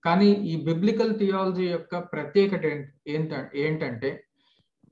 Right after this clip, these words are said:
పాత నిబంధన సహాయంతో క్రొత్త నిబంధనని అర్థం చేసుకునే ప్రయత్నం biblical theology subject చేస్తుంది. ఆ విధంగా అర్థం చేసుకునే ప్రయత్నం చేసినప్పుడు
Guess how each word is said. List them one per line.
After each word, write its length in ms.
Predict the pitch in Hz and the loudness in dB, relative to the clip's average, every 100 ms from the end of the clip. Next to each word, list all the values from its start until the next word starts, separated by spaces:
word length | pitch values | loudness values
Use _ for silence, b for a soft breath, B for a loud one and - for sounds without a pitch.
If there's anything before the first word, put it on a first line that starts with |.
| - | 2
పాత 340 | 156 202 208 | 4 4 4
నిబంధన 580 | 220 214 208 208 202 208 | 4 4 4 4 6 4
సహాయంతో 960 | 202 175 165 175 175 175 - 185 196 - | 4 -2 0 0 2 -2 -4 -6 -8 -8
క్రొత్త 280 | - 147 175 | -6 -4 0
నిబంధనని 800 | 196 185 170 170 165 165 165 175 | 0 0 -2 -2 -2 -4 -2 -4
అర్థం 380 | - 139 160 170 | -4 -6 -4 -4
చేసుకునే 400 | 160 151 - 151 | -4 -8 -6 -6
ప్రయత్నం 640 | 147 147 143 156 156 151 151 | -6 -6 -4 -4 -6 -8 -6
biblical 540 | 143 147 170 170 160 | -6 -6 -4 -4 -6
theology 360 | 151 143 139 139 | -4 -4 -4 -6
subject 520 | - 123 139 135 139 | -8 -12 -12 -10 -6
చేస్తుంది. 480 | 135 - 127 104 - _ _ _ _ _ _ _ _ _ _ _ _ _ _ _ - | -6 -6 -10 -10 -14 _ _ _ _ _ _ _ _ _ _ _ _ _ _ _ -8
ఆ 340 | - - 170 | -8 -6 -6
విధంగా 520 | 175 - 202 202 214 | -4 0 4 6 6
అర్థం 440 | 208 - 147 190 196 | 4 2 -2 0 0
చేసుకునే 360 | 180 - 185 | -2 -4 -6
ప్రయత్నం 360 | 170 160 156 170 | -4 -4 -4 -6
చేసినప్పుడు 880 | 160 151 147 151 131 - 135 143 | -6 -6 -8 -12 -14 -6 -6 -6